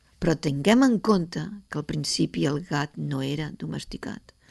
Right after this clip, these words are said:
Potser va ser més la manera de comportar-se el, el ser humà amb el gat, gràcies a lo que li beneficiava amb totes les coses del ser humà,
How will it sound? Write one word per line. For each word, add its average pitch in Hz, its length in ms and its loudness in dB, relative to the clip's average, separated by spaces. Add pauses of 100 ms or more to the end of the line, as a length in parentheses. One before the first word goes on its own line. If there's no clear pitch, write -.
(380)
Potser 202 300 -2
va 233 100 0
ser 233 160 -2
més 220 320 2
la 170 120 -2
manera 175 340 0
de 175 60 -6
comportar-se 175 680 -4
el, 151 80 -6 (260)
el 156 80 -4
ser 180 200 -2
humà 175 220 2 (100)
amb 165 160 0
el 160 120 -2
gat, - 280 -2 (440)
gràcies 175 380 0
a 165 80 2
lo 160 280 4
que 165 140 -2
li 160 180 2
beneficiava 170 680 -2 (260)
amb 160 280 -4
totes 185 260 4
les 170 140 0
coses 156 480 -2 (760)
del 160 360 6
ser 196 260 6
humà, 180 380 4